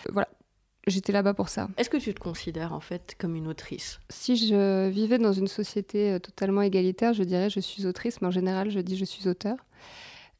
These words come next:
Speaker 1: euh, parce que sinon les gens comprennent pas. Mais oui, je suis autrice depuis, euh, trois ans maintenant.
Speaker 2: Donc, il y a ce court-métrage que tu as écrit, euh,
Speaker 1: Que
Speaker 2: qu'est-ce
Speaker 1: j'ai
Speaker 2: que
Speaker 1: coécrit.
Speaker 2: que tu as coécrit. Qu'est-ce que tu fais, euh, d'autre ?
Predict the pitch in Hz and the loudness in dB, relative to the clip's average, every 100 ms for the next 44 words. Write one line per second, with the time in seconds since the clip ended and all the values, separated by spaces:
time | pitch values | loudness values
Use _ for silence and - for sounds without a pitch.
0 | - 190 190 190 185 185 180 180 175 175 | 6 8 8 8 8 6 4 2 2 0
1 | 151 - 170 - 185 - 190 185 185 180 | -2 0 -2 -2 -4 -2 0 0 0 -2
2 | 185 180 175 262 - _ - 190 185 220 | -2 -2 -2 -4 -6 _ 2 4 6 6
3 | 196 175 - 180 175 - 202 - 175 - | 2 -2 -2 -2 -2 -2 -6 -4 -8 -6
4 | 185 180 175 - - 214 - 196 196 202 | -4 -2 -2 -4 -6 -8 -8 -6 -4 -4
5 | 196 _ - 202 202 196 _ - 196 220 | -6 _ -6 -4 -2 -4 _ -2 2 2
6 | - - 208 220 220 220 240 233 220 - | 2 -6 0 0 0 -2 0 2 2 0
7 | 226 247 262 - 202 190 - - 180 170 | 0 0 0 -2 -4 -4 -10 -12 -8 -6
8 | 151 156 160 - 247 285 381 - 175 175 | -6 -8 -10 -8 -6 -4 -6 -10 -10 -8
9 | 170 165 170 180 - 220 202 220 208 190 | -10 -10 -12 -14 -2 4 6 6 6 4
10 | - 202 - - 185 - 165 165 202 196 | 2 -4 -6 -14 -14 -6 -6 -4 -2 -2
11 | - - 196 220 262 - 262 - 202 - | -4 -10 -8 -6 -8 -8 -10 -8 -12 -12
12 | 180 - 202 208 214 - 185 175 - 165 | -12 -4 -2 -2 -6 -12 -10 -10 -10 -8
13 | 160 147 - | -6 -6 -10